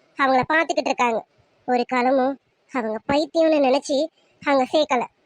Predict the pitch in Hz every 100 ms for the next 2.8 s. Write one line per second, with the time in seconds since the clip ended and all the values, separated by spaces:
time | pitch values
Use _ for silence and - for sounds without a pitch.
0 | _ _ 285 254 240 240 254 240 233 381
1 | 349 - 302 381 392 370 359 285 262 269
2 | 269 302 370 _ _ - 320